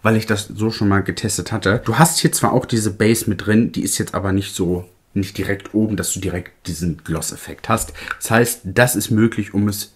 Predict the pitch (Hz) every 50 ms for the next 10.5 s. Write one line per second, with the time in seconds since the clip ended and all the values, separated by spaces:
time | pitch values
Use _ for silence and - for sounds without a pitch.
0 | _ _ _ 101 107 110 120 123 - - - - - 104 101 101 87 92 90 92
1 | 90 - - 92 87 - - 76 87 87 90 98 101 - - - - - - 95
2 | 98 95 92 87 - - - 98 87 85 87 85 87 85 82 78 80 - - -
3 | 87 78 82 - - 92 78 78 95 117 120 - - 117 95 92 90 - 101 117
4 | 113 110 113 104 98 104 101 - - - 104 107 110 110 101 98 98 - - -
5 | - - - 107 98 95 98 98 - - 95 92 87 87 85 82 80 82 85 82
6 | 87 82 - - 78 78 - 78 73 - - - - - - _ _ - - -
7 | 101 92 - - - - 92 90 87 98 107 107 101 98 101 143 151 147 - -
8 | 311 302 - 90 87 - - - - 220 226 208 226 208 185 190 170 - 170 -
9 | - 131 117 - - 196 247 262 240 226 220 220 220 220 - - 143 135 131 117
10 | 113 123 127 - - - - - -